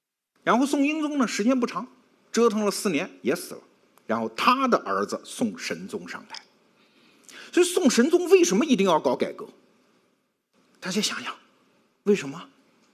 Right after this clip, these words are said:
？“我爹太窝囊了，我可得干个好样儿的，给我爹争口气，证明我们这个叫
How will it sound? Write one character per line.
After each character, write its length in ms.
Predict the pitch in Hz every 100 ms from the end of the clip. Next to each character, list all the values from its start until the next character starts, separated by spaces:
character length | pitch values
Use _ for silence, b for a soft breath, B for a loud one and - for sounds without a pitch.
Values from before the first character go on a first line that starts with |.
| _ _ _ _ _ _ _ _ _ _
？“我 360 | - 117 113 101
爹 320 | - 123 127 -
太 480 | - - - 170 110 104
窝 280 | 120 107 104
囊 140 | 95
了， 300 | - - - _ _ _ _ _ _ b b b b -
我 280 | 170 175
可 400 | - - 143 247
得 160 | 349 -
干 240 | - 139
个 80 | 113
好 240 | - 80 82
样 140 | 87
儿 140 | -
的， 80 | - - _ _ _
给 100 | -
我 180 | 120 104
爹 220 | - 101
争 200 | - 98
口 120 | 82 -
气， 240 | - - - _ _ _ _ _ B B B B
证 240 | - 247 202
明 280 | 185 226
我 120 | 147 127
们 180 | 156
这 140 | 185 214
个 300 | 165 - -
叫 200 | - 143